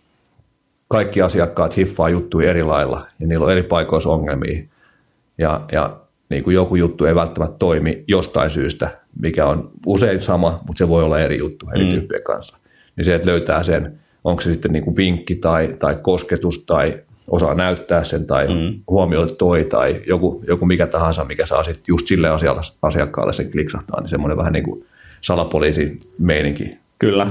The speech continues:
Speaker 2: ja sit toi on just se, liittyy mun mielestä siihen niinku tavallaan, että kuinka paljon on valmentanut, kuinka paljon on nähnyt erilaista liikettä ja näin poispäin, että siihen löytyy, tai niinku tavallaan tulee kyllä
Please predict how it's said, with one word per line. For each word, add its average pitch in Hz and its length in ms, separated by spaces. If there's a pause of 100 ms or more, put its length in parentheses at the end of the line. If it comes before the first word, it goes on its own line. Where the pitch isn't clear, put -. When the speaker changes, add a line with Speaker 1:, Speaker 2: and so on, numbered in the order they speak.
(120)
Speaker 2:
ja 90 380
sit - 240
toi 82 180
on 78 60
just 90 160
se, 80 220 (140)
liittyy 90 340
mun 85 200
mielestä 80 240
siihen 80 260
niinku 76 160
tavallaan, 78 300
että 78 100
kuinka 78 200
paljon 82 340
on 76 60
valmentanut, 95 560
kuinka 87 180
paljon 82 200
on 80 60
nähnyt 87 300
erilaista 85 500
liikettä 82 460
ja 69 120
näin 82 240
poispäin, 76 440
että 65 120
siihen 80 280
löytyy, - 420
tai 85 100
niinku 82 180
tavallaan 82 340
tulee 82 280
kyllä 82 260